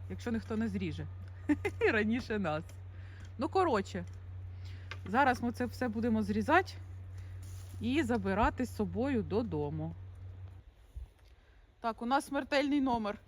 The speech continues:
<laughs> Я залізла, щас будемо різати. Ну, а по-другому ніяк, а як їх достати? Будемо доставати, а що робити? Щас обережно будемо зрізати. Маленькими трогати не будемо.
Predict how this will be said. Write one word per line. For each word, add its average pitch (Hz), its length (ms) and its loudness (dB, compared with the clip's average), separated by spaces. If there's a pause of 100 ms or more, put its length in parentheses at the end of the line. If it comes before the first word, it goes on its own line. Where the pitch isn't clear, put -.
(220)
<laughs> - 300 4
Я 453 280 6
залізла, 302 600 6
щас 294 260 6
будемо 285 380 2
різати. 254 420 4 (500)
Ну, 277 140 4
а 381 100 8
по-другому 359 540 4
ніяк, 262 480 0
а 254 60 -4
як 330 280 0
їх 240 140 -4
достати? 190 460 -6 (1040)
Будемо 330 340 -8
доставати, 277 680 -6
а 254 40 -6
що 277 220 -6
робити? 180 340 -8 (920)
Щас 349 200 -6
обережно 311 520 -2
будемо 277 340 -6
зрізати. 196 500 -6
Маленькими 277 540 -6
трогати 247 380 -2
не 339 140 -4
будемо. 202 560 -6